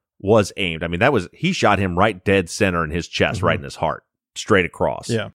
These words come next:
Speaker 1: You know, so that to me doesn't look like a panicked shot. It, I mean, it could have been, but it's that shot and Bill collapses. And it, it, to me, that second shot leans me t-,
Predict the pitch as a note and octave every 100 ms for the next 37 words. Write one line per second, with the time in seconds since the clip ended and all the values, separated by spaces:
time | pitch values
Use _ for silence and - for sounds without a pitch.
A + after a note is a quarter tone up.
0 | _ _ E2+ D#2+ - F2+ A2 G#2+ G2+ A#2
1 | B2+ A2 G2+ G2+ F#2+ F2 D#2 - G2+ F2
2 | - G#2+ E2 D2+ D2 D#2+ F2+ F#2+ - C#3+
3 | D2+ C2+ D2 E2+ E2 _ _ _ _ _
4 | - F#2+ F#2+ E2 - - B2+ B2+ B2+ _
5 | _ _ - F2+ E2 F#2+ - F2 G2 G#2+
6 | - G#2+ - G2 F#2+ - G#2 G#2+ A2+ C#3+
7 | C3 - - A2 A#2 F#2+ - G#2 G2 G2
8 | - _ _ _ _ _ - F#2+ A#2 A#2+
9 | A2 F2+ G2+ A2 G#2+